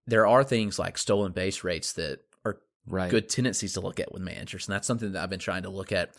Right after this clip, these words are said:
Speaker 1: a little more. And we look, and it's interesting, like, how will he manage, like, a Starling Marte? Like, how much is he gonna let him run? And so, you know, I, I'm thinking about it in two different ways. Like, I'm thinking about it from, like, a fantasy standpoint. I'm thinking about it from, like, a real life standpoint.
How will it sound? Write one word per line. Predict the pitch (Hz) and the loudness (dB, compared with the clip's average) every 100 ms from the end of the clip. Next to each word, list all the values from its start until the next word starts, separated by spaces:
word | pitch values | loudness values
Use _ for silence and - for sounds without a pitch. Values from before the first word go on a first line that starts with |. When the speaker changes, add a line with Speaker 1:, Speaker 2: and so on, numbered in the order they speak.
| - - _ | -20 -20 _
Speaker 1:
a | - | 0
little | 101 101 | 4 4
more. | 90 92 113 101 | 4 4 6 6
And | 92 | 4
we | 90 | -2
look, | 90 98 92 - | 2 2 2 -2
and | 92 90 85 - _ _ _ _ - | -2 -4 -6 -14 _ _ _ _ -4
it's | 101 | 2
interesting, | 110 123 - 101 | 2 2 0 0
like, | 90 90 - | 0 -4 -8
how | - - 135 | -6 4 4
will | 147 | 4
he | 117 104 | 2 0
manage, | 95 98 101 95 | 0 -2 -2 -2
like, | 95 95 | -2 -2
a | 95 | -4
Starling | - - - 95 95 92 | -4 -4 0 0 0 -6
Marte? | 92 85 - 92 | -6 -6 -6 -8
Like, | 69 - | -8 -8
how | - 120 | -4 -2
much | 143 110 | -2 -4
is | |
he | 98 | -2
gonna | 113 95 | 0 0
let | 92 101 | 0 0
him | 95 92 90 - _ - | 0 -4 -6 -12 _ -10
run? | 82 87 62 62 - - _ | -6 -4 -6 -10 -14 -20 _
And | - 104 | -6 0
so, | 117 104 104 90 - _ _ | 4 6 4 0 -6 _ _
you | 120 | 2
know, | 117 113 | 4 4
I, | 107 117 120 - _ _ | 2 2 0 -2 _ _
I'm | 123 | 0
thinking | 120 196 185 | 2 4 2
about | 123 107 | 4 2
it | 92 | 2
in | |
two | - 120 | -2 0
different | 107 - 78 | 0 -2 -6
ways. | 87 95 101 | -4 -4 -4
Like, | |
I'm | 107 | -4
thinking | - 175 190 | -4 -4 -2
about | 139 113 | 0 2
it | 101 | 2
from, | - | 0
like, | 95 90 | -6 -6
a | |
fantasy | - 123 135 135 127 | -4 -2 -2 0 -2
standpoint. | - 120 113 107 | 0 0 0 -4
I'm | 98 | -4
thinking | - 120 120 | -4 -4 -2
about | 110 98 95 | -2 -2 -4
it | 87 | -6
from, | 90 | -8
like, | 87 98 | -6 -6
a | |
real | 92 90 85 | -4 -4 -4
life | 87 90 | -2 -4
standpoint. | - - - - 78 - | -6 -10 -12 -10 -10 -10